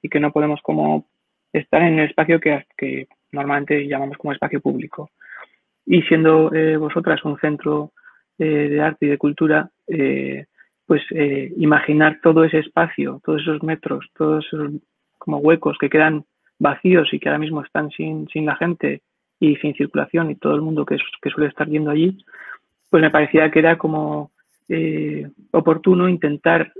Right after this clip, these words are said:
eh, ir hacia eso, ¿no? Hacia, hacia qué estaba pasando entonces en, en lo,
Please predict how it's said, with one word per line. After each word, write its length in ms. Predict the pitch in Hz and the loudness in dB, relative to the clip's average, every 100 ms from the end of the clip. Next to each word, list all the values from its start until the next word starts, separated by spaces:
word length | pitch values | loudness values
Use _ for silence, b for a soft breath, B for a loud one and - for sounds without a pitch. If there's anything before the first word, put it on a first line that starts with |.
| - | -14
eh, 460 | 180 143 143 143 - | -6 -4 -4 -6 -4
ir 160 | 180 165 | 0 2
hacia 260 | 160 147 | 2 0
eso, 220 | 139 - 143 | 0 -2 -6
¿no? 160 | 196 - | -6 -6
Hacia, 360 | 147 - 143 | -8 -4 -4
hacia 280 | 135 147 143 | -6 -8 -4
qué 100 | 156 | -4
estaba 260 | 151 160 156 | 0 0 0
pasando 320 | 151 165 165 | -2 -2 -2
entonces 520 | 165 175 175 196 196 _ | 2 0 4 2 2 _
en, 400 | 196 156 143 139 _ _ _ _ _ _ _ | -8 -8 -10 -16 _ _ _ _ _ _ _
en 220 | - 143 | -2 0
lo, 600 | 139 131 120 85 - - | 2 0 0 -4 -6 -10